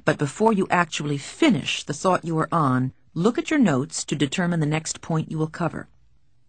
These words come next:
Look back at your audience as you complete your present thought, and then transition smoothly to your next point. During your practice sessions,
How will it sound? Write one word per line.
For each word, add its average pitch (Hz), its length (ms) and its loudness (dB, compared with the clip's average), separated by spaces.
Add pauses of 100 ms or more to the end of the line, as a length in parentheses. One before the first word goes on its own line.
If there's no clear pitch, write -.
(400)
Look 208 220 0
back 214 240 4
at 208 120 -6
your 208 140 0
audience 127 480 0
as 127 140 -4
you 139 80 0
complete 202 560 -2
your 180 80 -2
present 170 420 -2
thought, 113 360 -4 (360)
and 139 180 0
then 196 340 4
transition 190 580 2
smoothly 143 680 0
to 123 140 -6
your 117 100 0
next 120 360 -2
point. 80 380 -10 (1900)
During 294 280 4
your 214 100 6
practice 180 460 0
sessions, 170 520 -2